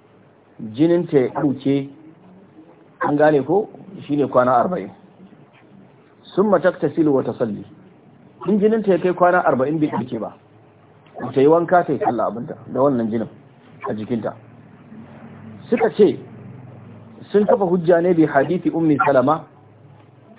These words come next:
da hadisin Ummi Salama, qalat, tace, "Kanat an-nufasa'u ala ahdi Rasulillahi sallallahu alaihi wasallam taqudu ba'da nifasiha arba'ina yawman aw arba'ina layla." Suka ce dalilin su shine Nana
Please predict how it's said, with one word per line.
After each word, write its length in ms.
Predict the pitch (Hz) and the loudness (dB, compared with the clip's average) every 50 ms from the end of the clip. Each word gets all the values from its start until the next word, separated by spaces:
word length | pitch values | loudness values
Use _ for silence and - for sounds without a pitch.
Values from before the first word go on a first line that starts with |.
| - - - - - - - - - - | -20 -20 -20 -20 -20 -20 -20 -20 -12 -2
da 120 | 196 208 160 | 0 2 4
hadisin 400 | - 147 165 196 208 208 180 165 - | 4 4 2 0 0 0 -2 -2 0
Ummi 240 | 175 180 175 165 151 | -2 0 0 0 0
Salama, 360 | - 165 160 151 147 147 143 143 | 2 2 2 2 2 2 0 2
qalat, 240 | 143 170 175 170 156 - | 2 2 2 2 0 -2
tace, 260 | 160 - - 165 147 | -6 -4 -2 -2 0
"Kanat 380 | - - 165 175 180 170 156 - | 2 2 2 4 2 0 -2 -2
an-nufasa'u 640 | 151 147 143 139 131 - 139 135 151 160 170 165 135 | -2 -2 -2 -2 -2 -2 -2 -2 0 0 0 2 2
ala 320 | 110 131 143 135 131 147 156 | 2 2 2 2 2 2 2
ahdi 160 | 156 156 147 | 2 0 -2
Rasulillahi 720 | 131 131 123 139 147 143 143 135 139 147 147 127 123 117 | -2 -2 -2 -4 -4 -2 -2 0 0 0 0 -2 -4 -6
sallallahu 300 | - 143 143 151 143 135 | -6 -4 -2 -2 0 0
alaihi 180 | 127 123 - - | -2 -4 -4 -6
wasallam 300 | - - 123 - - - - - - - - - - | -6 -6 -6 -6 -10 -18 -20 -20 -20 -20 -20 -20 -12
taqudu 440 | - 190 208 214 202 226 240 - - - _ _ _ _ _ - - - _ _ _ _ _ _ _ | -2 0 2 4 4 2 0 -2 -6 -10 _ _ _ _ _ -20 -20 -20 _ _ _ _ _ _ _
ba'da 420 | - 107 - 190 202 180 180 180 170 | -10 -2 2 4 4 4 4 2 0
nifasiha 580 | 151 135 123 147 156 151 135 135 139 147 156 147 | 0 0 0 0 0 0 -2 -2 0 0 0 0
arba'ina 400 | - - - - 135 156 147 131 | -2 -4 -6 -4 -2 0 0 2
yawman 380 | 123 139 143 143 135 131 131 - | 2 2 2 2 0 -2 -2 0
aw 200 | 139 160 170 156 - | 0 0 0 0 0
arba'ina 480 | 131 131 113 113 117 113 127 120 117 | -2 -2 -2 -4 -6 -4 -2 -2 -2
layla." 300 | 104 110 107 98 95 - - - _ - - - - - 165 151 139 131 _ _ _ _ _ - - _ _ _ _ _ _ _ _ _ - - | -2 -2 -4 -6 -8 -12 -12 -16 _ -20 -20 -20 -20 -20 -20 -20 -20 -20 _ _ _ _ _ -20 -20 _ _ _ _ _ _ _ _ _ -18 -8
Suka 180 | 202 196 196 165 | -4 -4 -2 0
ce 120 | - 190 | 0 2
dalilin 400 | 160 165 170 196 233 226 214 180 | 2 4 2 2 2 2 2 2
su 100 | 160 165 | 0 -4
shine 340 | 147 139 175 185 185 175 170 156 | -6 -4 -4 -2 0 0 2 2
Nana 440 | 151 151 156 175 190 190 190 165 | 2 2 2 2 2 2 0 -2